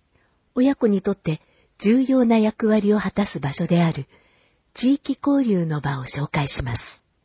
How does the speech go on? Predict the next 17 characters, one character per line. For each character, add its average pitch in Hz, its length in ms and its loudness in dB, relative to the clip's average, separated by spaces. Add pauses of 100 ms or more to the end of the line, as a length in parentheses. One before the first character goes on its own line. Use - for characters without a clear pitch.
(1700)
子 180 120 -8
育 262 280 0
て 233 140 -4
支 214 240 0
援 196 160 -2
セ 180 220 -4
ン - 40 -8
タ - 380 -10
ー。 - 60 -20 (1400)
市 269 220 0
内 247 220 2
に 160 240 -8
八 - 320 -8
カ 269 120 -4
所 196 180 -4
あ 160 100 -2
る 139 180 -10